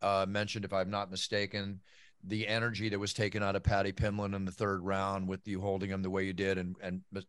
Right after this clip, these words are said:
you know, obviously inside thigh kicks, everything that you could possibly do to manipulate the situation. Um, I have to say, and I also think Dana White, didn't he express,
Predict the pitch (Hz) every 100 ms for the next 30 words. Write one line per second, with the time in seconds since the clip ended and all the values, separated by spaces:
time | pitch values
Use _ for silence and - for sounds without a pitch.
0 | - 95 87 - 104 107 107 113 104 98
1 | - - - - 113 113 - 107 104 117
2 | 104 104 - 107 101 - 104 104 107 101
3 | 98 98 92 104 101 92 98 90 104 101
4 | 92 95 98 107 98 95 - - 95 95
5 | 95 98 - 92 92 - - - - -
6 | - 104 104 101 98 98 90 - - _
7 | 110 117 127 127 117 - 120 117 110 104
8 | 110 117 127 127 110 117 113 107 104 123
9 | 120 107 107 117 120 - - 120 123 -